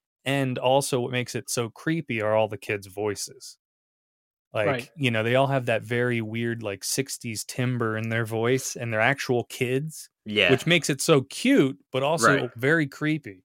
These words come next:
Speaker 2: <laughs>
Speaker 1: 'Cause,
Speaker 3: Well,
Speaker 1: like,
Speaker 3: that's
Speaker 1: I'm
Speaker 3: what I,
Speaker 1: sh-, yeah, like,
Speaker 3: that's
Speaker 1: what do
Speaker 3: what
Speaker 1: they
Speaker 3: I
Speaker 1: sound like now? Like, "Hey, how's it going?"
Speaker 3: <laughs> Now they sound like the adults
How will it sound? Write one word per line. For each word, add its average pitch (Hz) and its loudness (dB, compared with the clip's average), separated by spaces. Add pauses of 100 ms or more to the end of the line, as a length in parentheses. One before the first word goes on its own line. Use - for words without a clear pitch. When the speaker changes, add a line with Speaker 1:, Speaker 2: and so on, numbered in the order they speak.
Speaker 2:
<laughs> - -12
Speaker 1:
'Cause, - -6 (580)
Speaker 3:
Well, 127 6
Speaker 1:
like, 127 2
Speaker 3:
that's - 2
Speaker 1:
I'm 131 4
Speaker 3:
what 143 2
I, - 2
Speaker 1:
sh-, - -4
yeah, 117 -2 (400)
like, 123 0
Speaker 3:
that's 127 6
Speaker 1:
what 139 6
do 139 4
Speaker 3:
what 147 4
Speaker 1:
they 127 6
Speaker 3:
I - 6
Speaker 1:
sound 127 2
like 120 2
now? 123 -2
Like, 101 -2
"Hey, 95 2 (100)
how's 117 -4
it 117 -6
going?" 123 -6 (300)
Speaker 3:
<laughs> - -4
Now 110 4
they 104 0
sound 95 -2
like 92 -8
the 95 -2
adults 87 -6